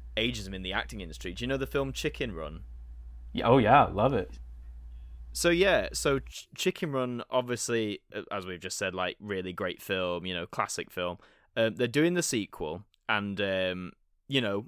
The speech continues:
Speaker 1: I th-, you just think all the cast will be coming back 'cause they're all still here, et cetera.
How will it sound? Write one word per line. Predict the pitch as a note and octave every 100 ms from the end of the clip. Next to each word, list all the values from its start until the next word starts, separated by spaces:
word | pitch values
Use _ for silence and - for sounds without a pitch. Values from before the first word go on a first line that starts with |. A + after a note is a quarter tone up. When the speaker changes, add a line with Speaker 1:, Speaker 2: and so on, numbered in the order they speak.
| -
Speaker 1:
I | A2+
th-, | - _
you | B2+ A2+
just | A2 -
think | A2
all | G#2 G2
the | G2+ -
cast | G#3+ A3+
will | -
be | F#2+
coming | - F2
back | D2+ D2 -
'cause | G#2
they're | G#2
all | G2+ F#2+
still | - G2 F#2
here, | A2 A2+
et | A2 -
cetera. | A#2 - - A2